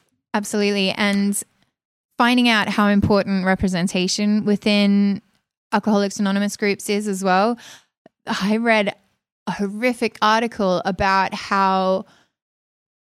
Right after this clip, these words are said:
a lot of black people don't feel that they can go to Alcoholics Anonymous or even to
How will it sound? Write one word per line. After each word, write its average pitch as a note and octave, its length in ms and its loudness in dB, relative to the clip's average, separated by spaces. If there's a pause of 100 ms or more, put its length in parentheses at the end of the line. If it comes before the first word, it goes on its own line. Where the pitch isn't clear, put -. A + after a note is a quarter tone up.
(120)
a A3+ 80 2
lot A3 220 4
of G3+ 80 -2
black A3 320 -2
people G3+ 460 -2
don't G#3 280 -4
feel G3+ 220 -2
that F#3+ 160 -2
they G3 100 0
can F#3+ 280 -2
go F#3 340 0
to - 260 -2
Alcoholics G#3 540 -2
Anonymous G#3+ 340 0
or A3 120 0
even G#3+ 240 0
to F#3+ 280 0